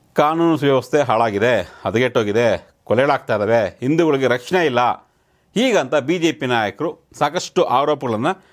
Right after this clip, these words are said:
ಮಾಡಿದ್ದಾರೆ. ಹೀಗಾಗಿನೇ ಇವತ್ತು ಬಿ ಜೆ ಪಿಯವರು ಪ್ರತಿಭಟನೆ ಕೂಡ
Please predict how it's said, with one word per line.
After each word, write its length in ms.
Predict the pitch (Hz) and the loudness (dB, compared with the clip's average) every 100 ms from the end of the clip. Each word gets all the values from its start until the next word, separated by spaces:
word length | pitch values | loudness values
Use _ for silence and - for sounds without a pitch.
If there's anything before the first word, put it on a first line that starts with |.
| _ _ _ | _ _ _
ಮಾಡಿದ್ದಾರೆ. 640 | 110 131 131 110 143 - _ _ _ | 2 2 2 0 -2 -6 _ _ _
ಹೀಗಾಗಿನೇ 460 | 160 165 151 135 185 | 0 2 2 0 0
ಇವತ್ತು 500 | 160 110 117 107 98 | 0 2 0 2 0
ಬಿ 200 | 107 135 | 0 0
ಜೆ 140 | 135 | 0
ಪಿಯವರು 340 | 127 117 131 - | 0 -2 -4 -4
ಪ್ರತಿಭಟನೆ 520 | 123 117 151 151 151 | -4 -2 0 0 -2
ಕೂಡ 140 | 147 | 0